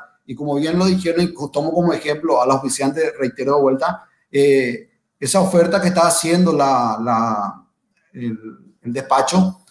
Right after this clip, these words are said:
eh, da la posibilidad a la gente que pueda, eh, viajar tranquilo. Eh, es más, gente que lo escucha en todo el mundo, eh, tranquilamente puede recurrir al, a los servicios de esta empresa porque está comunicando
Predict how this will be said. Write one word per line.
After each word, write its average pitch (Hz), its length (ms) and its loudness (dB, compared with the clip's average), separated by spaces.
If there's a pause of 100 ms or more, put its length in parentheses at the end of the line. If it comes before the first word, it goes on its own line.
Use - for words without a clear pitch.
(140)
eh, 135 220 4
da 139 140 6
la 165 80 4
posibilidad 185 480 4 (200)
a 180 40 4
la 175 80 2
gente 185 480 -2
que 170 100 -10
pueda, 165 600 2
eh, 123 400 -4
viajar 147 340 -2
tranquilo. 143 600 -2 (360)
Eh, 120 440 -2
es 120 60 -4
más, 123 320 0 (260)
gente 180 380 0
que 196 140 0
lo 185 120 6
escucha 170 340 2
en 165 80 2
todo 165 220 4
el 170 60 4
mundo, 160 760 0
eh, 120 220 -6
tranquilamente 147 680 -2
puede 151 340 0
recurrir 156 420 0
al, 131 280 0
a 117 100 -2
los 131 160 0
servicios 127 380 -4
de - 20 -4
esta 139 140 -6
empresa 135 520 -4 (300)
porque 147 180 -4
está 156 160 2
comunicando 190 920 4